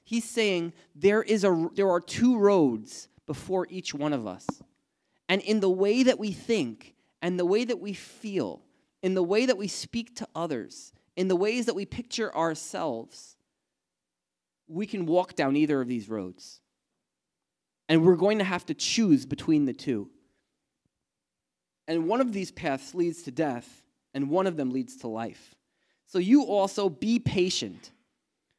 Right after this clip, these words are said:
Now, if you guys have known me for a while, you know one of the things that I'm a big believer in whenever you read a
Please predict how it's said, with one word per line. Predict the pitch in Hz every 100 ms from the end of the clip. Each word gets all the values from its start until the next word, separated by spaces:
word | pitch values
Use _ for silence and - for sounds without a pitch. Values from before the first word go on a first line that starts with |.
| _ _ _ _ _ _ _ _ 196
Now, | 185 196
if | 196
you | 247
guys | 269 240
have | 208
known | 208 220
me | 220
for | - 185
a |
while, | 160 156 151 147
you | 202
know | 226
one | 196 214
of | 254
the | 247
things | - 208 208
that | 185
I'm | 165
a | 165
big | 214 208
believer | 180 180 190 170
in | 117 107 110
whenever | - 165 147 180
you | 208 190
read | 147 165 175 190 - _ _ _ -
a | 139 131 127 123 143